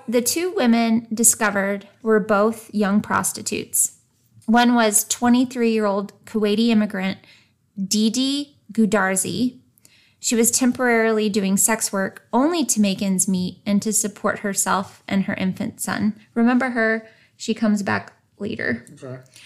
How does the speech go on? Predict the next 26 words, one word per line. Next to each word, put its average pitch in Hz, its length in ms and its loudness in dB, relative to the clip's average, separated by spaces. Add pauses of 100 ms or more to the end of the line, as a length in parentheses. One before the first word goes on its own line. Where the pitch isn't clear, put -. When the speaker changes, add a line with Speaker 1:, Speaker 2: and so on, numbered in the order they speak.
(880)
Speaker 1:
Uh, 240 320 4
the 226 180 2
other 269 240 4
girl, 220 440 2 (100)
the 226 60 -2
other 208 180 2
young 196 280 2
girl 240 340 0 (160)
found 208 260 2
deceased 202 680 -2
is 202 440 0
only 254 320 4
known 190 340 2
as 185 220 -2
Jane 180 320 -2
Doe. 170 240 -6 (1120)
Unfortunately, 208 880 2
no 196 240 0
one 190 220 -2
has 196 180 -4
ever 214 320 2
been 190 140 -2
able 180 360 -6
to - 140 -10
identify 175 520 -8
her. 208 320 -14